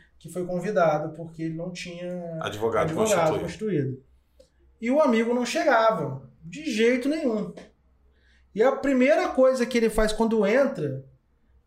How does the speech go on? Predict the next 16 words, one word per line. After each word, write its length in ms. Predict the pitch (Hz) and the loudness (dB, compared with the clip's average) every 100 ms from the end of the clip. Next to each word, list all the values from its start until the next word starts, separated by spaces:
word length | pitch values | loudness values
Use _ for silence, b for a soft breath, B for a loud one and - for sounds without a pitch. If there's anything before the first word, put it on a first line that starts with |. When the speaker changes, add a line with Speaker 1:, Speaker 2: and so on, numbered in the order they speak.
| 165 | -6
Speaker 1:
ele 200 | 190 190 | -4 -2
vira 200 | 208 247 | -4 -6
e 40 | |
fala 260 | 233 233 233 | -4 -4 -4
assim, 500 | - 185 160 151 - | -6 -8 -8 -10 -14
cheguei, 640 | - - 190 165 185 185 165 151 | -16 -12 -8 -4 -4 -6 -12 -16
de 100 | - | -12
forma 280 | 233 269 | -6 -6
até 120 | - 302 | -2 -4
um 120 | 311 | -2
pouco 200 | 294 311 | -2 2
arrogante, 880 | 285 302 214 254 - - - _ _ _ _ _ _ - 160 - - | 2 2 2 2 0 -8 -12 _ _ _ _ _ _ -20 -20 -20 -4
perante 340 | 180 190 185 | 0 0 0
ao 80 | 202 | 0
juiz, 460 | 185 214 196 233 262 | 0 0 -2 -2 -2
né? 300 | 240 269 B | 0 -2 B